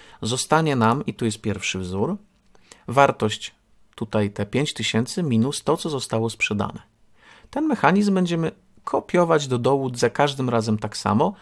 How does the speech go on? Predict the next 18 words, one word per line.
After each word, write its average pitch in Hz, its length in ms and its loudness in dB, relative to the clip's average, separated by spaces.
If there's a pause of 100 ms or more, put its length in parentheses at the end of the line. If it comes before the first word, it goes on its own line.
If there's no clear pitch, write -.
(140)
Musimy 185 320 0
tylko 160 240 -2
pilnować, 131 520 0
żeby 147 180 -2
w - 100 -12
tym 180 260 0
miejscu 123 520 0 (360)
był 135 280 0
ten 226 300 4
stan 175 340 2
magazynu, 120 920 -2 (680)
który 156 460 0
jest 147 380 2 (520)
przed - 380 2
całą 170 480 4
sprzedażą 117 640 0
w 110 100 -6
miesiącu. - 540 -6